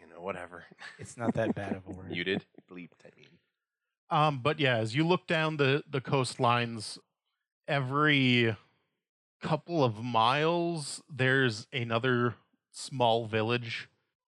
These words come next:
Speaker 3: Uh, but they, again, uh, this one looks bigger and more prominent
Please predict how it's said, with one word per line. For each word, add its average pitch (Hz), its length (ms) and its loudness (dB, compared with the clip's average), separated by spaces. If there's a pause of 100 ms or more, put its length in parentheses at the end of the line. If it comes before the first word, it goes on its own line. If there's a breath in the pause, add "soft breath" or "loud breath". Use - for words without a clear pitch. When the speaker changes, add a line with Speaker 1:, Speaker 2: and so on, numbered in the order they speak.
(120)
Speaker 3:
Uh, 196 360 4 (160)
but 127 180 -2 (260)
they, 123 220 2
again, 127 540 -2 (300)
uh, 131 140 -2
this 156 240 0
one 147 160 0
looks 123 180 -2
bigger 113 340 0
and 113 80 -2
more 107 160 -6
prominent 104 560 -4